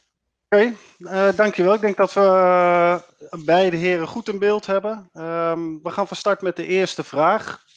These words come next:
En de vraag voor Michiel. Ehm, Michiel, wat maakt het investeren in, in Amerika, eh, zo interessant? Kan je daar iets over vertellen?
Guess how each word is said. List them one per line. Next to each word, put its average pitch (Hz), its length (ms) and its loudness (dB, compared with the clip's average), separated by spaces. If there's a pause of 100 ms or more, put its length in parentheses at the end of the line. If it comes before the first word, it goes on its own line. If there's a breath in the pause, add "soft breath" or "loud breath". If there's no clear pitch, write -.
En 147 400 -8
de 139 120 -16
vraag 160 300 -2
voor 151 140 -6
Michiel. 180 600 -4 (460 loud breath)
Ehm, 165 840 2 (200)
Michiel, 175 520 -2
wat 202 240 -2
maakt 202 280 0
het 180 140 -2
investeren 185 800 -6
in, 170 300 -4
in 160 380 -6
Amerika, 151 840 -2
eh, - 200 -18
zo 156 320 0
interessant? 156 680 -2
Kan 151 120 0
je 151 60 0
daar 156 140 -2
iets 160 180 -6
over 143 140 -6
vertellen? 135 420 -8